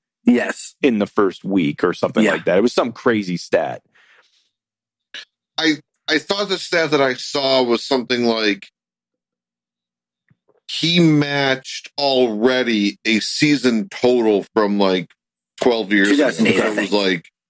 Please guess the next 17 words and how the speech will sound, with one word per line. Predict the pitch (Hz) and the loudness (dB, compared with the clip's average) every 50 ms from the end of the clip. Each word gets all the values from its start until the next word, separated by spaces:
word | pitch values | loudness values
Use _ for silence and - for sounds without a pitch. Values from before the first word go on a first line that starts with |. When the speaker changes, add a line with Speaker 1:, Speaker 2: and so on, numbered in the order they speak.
| _ _ _ _ _ _ _ _ _ _ _ - | _ _ _ _ _ _ _ _ _ _ _ -4
Speaker 3:
two, | - 175 170 143 | -2 -2 0 0
Speaker 2:
Yeah. | 107 98 95 | 0 -2 -2
Speaker 3:
yeah, | 165 151 143 | -2 -2 -2
like, | 131 131 127 113 | -2 -2 0 0
the | 127 | -2
two | 127 - 160 160 | 0 0 -2 -2
thousand | 160 156 151 139 127 143 139 | 0 0 -2 -2 -2 -4 -4
eight | 139 135 113 - | -4 -6 -6 -8
season. | - - 139 131 131 131 110 107 92 87 90 | -8 -4 -2 0 0 -2 -2 -4 -6 -4 -4
Like, | 101 104 101 98 98 - | -2 -2 -2 -2 -2 0
we | 113 123 120 110 | 0 0 0 0
had, | 120 120 117 113 110 110 104 98 92 - _ _ _ _ _ _ _ _ _ _ _ _ _ _ _ _ _ _ _ | -2 -4 -4 -4 -2 -4 -4 -6 -8 -12 _ _ _ _ _ _ _ _ _ _ _ _ _ _ _ _ _ _ _
he's | - 147 160 151 165 | -2 -2 0 0 0
already | 160 156 160 147 143 | 0 2 2 2 2
Speaker 2:
Yeah. | 135 | 2
Speaker 3:
matched | 123 113 117 113 117 120 107 - - - - | 0 0 -2 -2 -4 -6 -8 -10 -16 -10 -6
that | 104 92 90 - | -4 -4 -4 -6